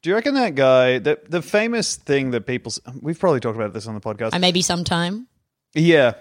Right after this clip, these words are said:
Speaker 2: Mm.
Speaker 1: That's exactly what I was thinking
Speaker 2: Yeah.
Speaker 1: about.
Speaker 2: What about him?
Speaker 1: Just, like,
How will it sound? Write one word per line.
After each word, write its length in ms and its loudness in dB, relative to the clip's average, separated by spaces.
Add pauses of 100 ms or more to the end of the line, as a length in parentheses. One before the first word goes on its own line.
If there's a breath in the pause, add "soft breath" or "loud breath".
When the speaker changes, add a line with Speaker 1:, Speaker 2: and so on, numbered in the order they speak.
Speaker 2:
Mm. 320 -4
Speaker 1:
That's 180 0
exactly 340 0
what 120 2
I 80 4
was 140 -2
thinking 240 -8
Speaker 2:
Yeah. 40 -4
Speaker 1:
about. 320 -4 (260)
Speaker 2:
What 120 0
about 220 2
him? 200 -8 (240)
Speaker 1:
Just, 180 -4
like, 240 4